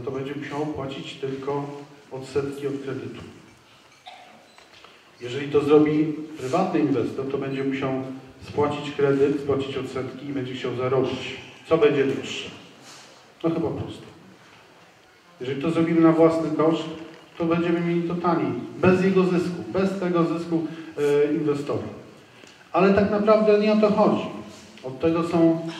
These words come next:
środki unijne, proszę państwa. Ja nie jestem specem w tej dziedzinie, ale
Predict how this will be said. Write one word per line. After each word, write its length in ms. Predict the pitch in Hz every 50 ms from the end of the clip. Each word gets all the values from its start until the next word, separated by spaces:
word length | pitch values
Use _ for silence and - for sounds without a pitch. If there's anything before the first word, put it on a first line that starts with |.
| - - - - -
środki 420 | - - 165 165 165 - - - - 151 151 156
unijne, 260 | 160 160 156 156 139
proszę 260 | 123 - - - 113
państwa. 420 | 104 104 107 101 98 98 - - - - - - - - - - - - - - - - - - - - - - - - - _ -
Ja 120 | 151 156 175
nie 100 | 202 220
jestem 400 | 220 208 - - 175 165 160 151
specem 360 | - - 170 160 - - 131
w 140 | 123 120 117
tej 140 | 110 107
dziedzinie, 460 | 110 - - - 107 107 107 107 110 107
ale 520 | 139 143 143 151 160 165 170 165 160 165